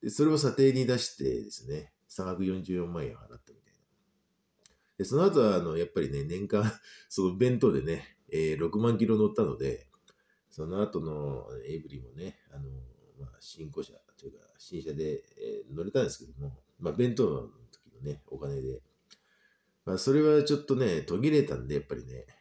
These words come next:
ちょっと体力的限界とかあって、で、それを黒ナンバーでね、やってたんですけども。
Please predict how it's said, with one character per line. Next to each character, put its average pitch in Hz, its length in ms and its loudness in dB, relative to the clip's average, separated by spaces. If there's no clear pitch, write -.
ち 85 100 -6
ょ 76 40 -4
っ - 20 -6
と 71 60 -16
体 117 140 4
力 117 140 2
的 104 200 2
限 101 200 0
界 101 140 4
と 95 100 2
か 65 80 -8
あ 62 60 -10
っ - 60 -18
て、 - 340 -8
で、 110 80 2
そ 123 120 4
れ 131 80 6
を 127 100 4
黒 127 260 4
ナ 127 160 2
ン 98 140 -4
バ 67 80 -6
ー 57 240 -18
で 65 80 -14
ね、 65 60 -10
や 62 60 -14
っ 65 40 -20
て 87 140 -16
た 87 100 -8
ん 65 100 -10
で - 60 -20
す - 140 -20
け - 60 -20
ど - 80 -20
も。 - 40 -20